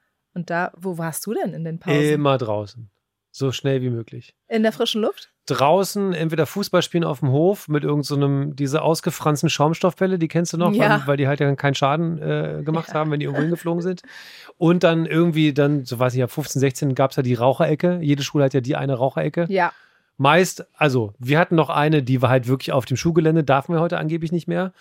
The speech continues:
Speaker 1: Oh.
Speaker 2: Da musst du ja einen Meter aus dem Schulgelände raus, da rauchen sie dann immer. Aber da, ich hab nie geraucht, wirklich, aber da hab ich dann, weil da ist halt der Stammtisch und da redet man. Und später waren wir in der Kneipe nebenan
Speaker 1: Mhm.
Speaker 2: haben Karten gespielt, in den großen, in den großen Pausen.
Speaker 1: In der Kneipe?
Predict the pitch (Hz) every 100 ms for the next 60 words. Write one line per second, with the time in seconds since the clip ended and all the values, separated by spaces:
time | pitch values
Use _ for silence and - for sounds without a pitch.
0 | - 349 214 147 165 - 151 - - 165
1 | 185 175 160 156 156 147 135 143 - 135
2 | 123 120 117 123 170 139 123 127 139 123
3 | 131 156 156 165 175 196 _ - - _
4 | _ _ _ 160 131 135 143 160 160 147
5 | - 151 151 156 170 160 - 117 147 -
6 | 151 123 123 131 135 - 131 123 113 110
7 | 120 120 120 127 127 147 147 135 143 151
8 | 135 107 - - _ 135 139 131 117 117
9 | 117 113 _ _ _ _ _ - 123 165
10 | 214 175 175 170 160 156 - 143 165 170
11 | 151 147 151 160 - 131 127 107 - 120
12 | 110 - _ _ _ 127 120 120 - 117
13 | - 123 113 117 117 110 - 120 262 330
14 | 339 - 240 233 392 - 180